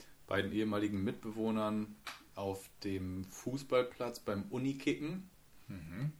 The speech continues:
Speaker 1: Und die Sonne scheint uns schön an und ich bin aus dem Urlaub noch braun gebrannt mit hellen blonden Haaren. Die stehen mir so ein bisschen, weil der Wind entgegenweht, nach oben. Und wir haben uns so im Arm.
Speaker 2: Mhm.
Speaker 1: Und die Sonne schmeichelt uns wirklich.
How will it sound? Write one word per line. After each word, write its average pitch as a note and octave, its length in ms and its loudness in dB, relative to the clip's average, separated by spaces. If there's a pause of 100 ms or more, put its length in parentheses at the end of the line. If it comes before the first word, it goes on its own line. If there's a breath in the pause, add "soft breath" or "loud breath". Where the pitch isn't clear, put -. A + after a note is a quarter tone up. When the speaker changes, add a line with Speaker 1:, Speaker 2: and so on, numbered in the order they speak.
(180)
Speaker 1:
Und F#2+ 120 -6
die F2+ 60 -2
Sonne C#3+ 280 4
scheint C3 320 0
uns A2+ 160 -2
schön A2 240 2
an A2 320 2
und F#2 160 -6
ich - 80 -14
bin F#2+ 160 -4
aus F#2 160 -4
dem F2+ 280 -6 (360 loud breath)
Urlaub A#2 420 6
noch G2+ 240 -2
braun G2+ 320 2
gebrannt G#2 440 2
mit G2+ 220 -6
hellen G2 260 -2
blonden F#2 400 -2
Haaren. A2+ 420 0
Die G2 100 0
stehen F#2+ 300 -4
mir F2 80 -4
so F2 100 -6
ein F2 100 -6
bisschen, F2+ 300 -8
weil F2+ 100 -10
der F2 160 -6
Wind B2+ 200 -2
entgegenweht, G2+ 480 -2
nach F2+ 180 -6
oben. C3+ 500 -2 (800 loud breath)
Und G2+ 440 2
wir G2 100 2
haben F#2+ 140 0
uns F#2 140 -2
so F2 120 -6
im F2 120 -6
Arm. C3 320 2 (480)
Speaker 2:
Mhm. G#2 380 -2 (640 loud breath)
Speaker 1:
Und G#2 680 -2 (220)
die A2+ 80 2
Sonne G2 280 2
schmeichelt D#3 480 2
uns F#2+ 200 -2
wirklich. F2+ 480 0